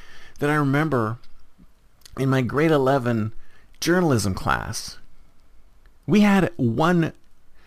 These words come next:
class where our teacher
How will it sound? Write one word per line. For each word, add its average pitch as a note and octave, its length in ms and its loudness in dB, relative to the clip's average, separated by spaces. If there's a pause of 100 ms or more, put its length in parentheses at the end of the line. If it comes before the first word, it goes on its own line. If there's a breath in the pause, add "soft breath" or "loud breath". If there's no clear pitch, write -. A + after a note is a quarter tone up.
(300 soft breath)
class A#2 600 -2 (600 soft breath)
where A#2+ 500 2 (1160)
our D3 440 4 (840)
teacher E3 480 -2